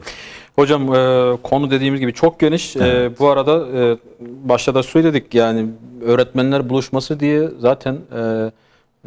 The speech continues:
Speaker 1: Perşembe akşamları yayınlanan bir programımız var.
Speaker 2: Evet.
Speaker 1: Orada Medeni, e, hocamla, e, diğer konukları bu konuları işliyorlar. E, gerçekten önemli bir, e, konu. Hepimiz için, hepimizi ilgilendiren bir konu.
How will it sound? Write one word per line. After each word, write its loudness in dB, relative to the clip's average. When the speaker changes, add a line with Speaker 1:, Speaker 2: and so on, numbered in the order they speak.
Speaker 1:
Perşembe 0
akşamları 0
yayınlanan 0
bir -6
programımız -2
var. 4
Speaker 2:
Evet. -2
Speaker 1:
Orada 2
Medeni, 2
e, 0
hocamla, 0
e, -6
diğer 2
konukları 0
bu -14
konuları -2
işliyorlar. -4
E, -10
gerçekten 0
önemli 0
bir, -4
e, -8
konu. -12
Hepimiz -4
için, -12
hepimizi -2
ilgilendiren -6
bir -18
konu. -6